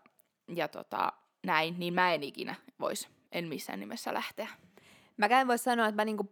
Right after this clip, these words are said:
Speaker 2: politiikasta nyt niinku välttämättä ymmärtäisin tai pystyisin keskustella kauhean semmoista poliittista keskustelua, mutta mä oon tosi kiinnostunut kunnallistasolla asioista, ja mä oon kes-, kiinnostunut siitä, että vois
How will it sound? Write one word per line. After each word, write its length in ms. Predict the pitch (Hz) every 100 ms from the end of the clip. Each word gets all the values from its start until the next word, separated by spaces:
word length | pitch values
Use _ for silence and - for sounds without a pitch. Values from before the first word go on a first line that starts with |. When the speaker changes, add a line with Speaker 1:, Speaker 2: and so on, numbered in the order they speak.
| _
Speaker 2:
politiikasta 760 | 220 233 254 226 240 220 202 180
nyt 160 | 156 165
niinku 420 | 147 143 151 -
välttämättä 460 | 92 - 131 131
ymmärtäisin 500 | 107 156 139 160 180
tai 140 | 139 147
pystyisin 360 | 160 - 180
keskustella 460 | 151 156 - - 147
kauhean 440 | - 123 185 175
semmoista 360 | 196 175 202 180
poliittista 560 | - 170 185 185 180 190
keskustelua, 720 | 202 233 - - 240 214 190
mutta 500 | 190 - 190 180 - - 190
mä 180 | 202 202
oon 180 | 202 202 -
tosi 220 | 214 214
kiinnostunut 460 | 220 202 208 208
kunnallistasolla 880 | 214 226 190 120 170 - 180 165 -
asioista, 500 | - - 80 185 -
ja 100 | 107
mä 120 | 175
oon 80 | 170
kes-, 200 | 175 180 - -
kiinnostunut 480 | 214 196 190 190 190
siitä, 280 | 196 175
että 100 | 185
vois 260 | 190 156